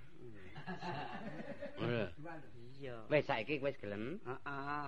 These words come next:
Speaker 1: Nek wis gelem, sesuk kuwi jam pitu petuk aku neh.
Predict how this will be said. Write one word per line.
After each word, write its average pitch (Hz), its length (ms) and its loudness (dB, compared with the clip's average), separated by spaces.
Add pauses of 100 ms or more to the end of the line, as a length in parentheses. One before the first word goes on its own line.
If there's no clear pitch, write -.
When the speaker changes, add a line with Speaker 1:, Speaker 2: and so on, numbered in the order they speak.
Speaker 1:
Nek 110 180 -2
wis 117 160 -2
gelem, 95 560 2
sesuk 117 520 0
kuwi 160 360 6 (320)
jam 113 240 4
pitu 208 520 10
petuk 180 280 8
aku 147 200 10
neh. 170 320 12